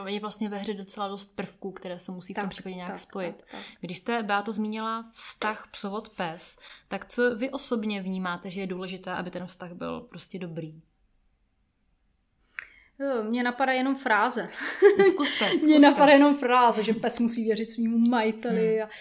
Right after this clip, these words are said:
Speaker 2: ale ono to je pravda.
Speaker 1: Hmm.
Speaker 2: <laughs> Ono to je pravda. Ten vztah musí být, eh, ten pes by neměl být s váma ve stresu. Jo.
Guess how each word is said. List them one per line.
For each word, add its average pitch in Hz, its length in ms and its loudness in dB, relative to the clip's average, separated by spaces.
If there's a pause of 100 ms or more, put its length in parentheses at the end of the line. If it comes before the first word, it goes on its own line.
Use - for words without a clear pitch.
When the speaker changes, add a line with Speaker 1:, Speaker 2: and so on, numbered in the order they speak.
(340)
Speaker 2:
ale 226 180 -2
ono 302 160 4
to 339 120 -2
je 349 60 2
pravda. 277 480 0 (220)
Speaker 1:
Hmm. 285 220 0
Speaker 2:
<laughs> - 0 -
Ono 269 180 2
to 277 80 -4
je 294 100 2
pravda. 247 380 -2 (400)
Ten 247 140 -4
vztah 262 360 -2
musí 262 280 -4
být, 247 560 -6
eh, 240 600 -4
ten 247 180 -4
pes 247 200 -2
by 240 120 -2
neměl 247 280 0
být 247 160 2
s - 60 -6
váma 247 220 0
ve 220 100 -4
stresu. 208 560 -8 (800)
Jo. 226 220 -10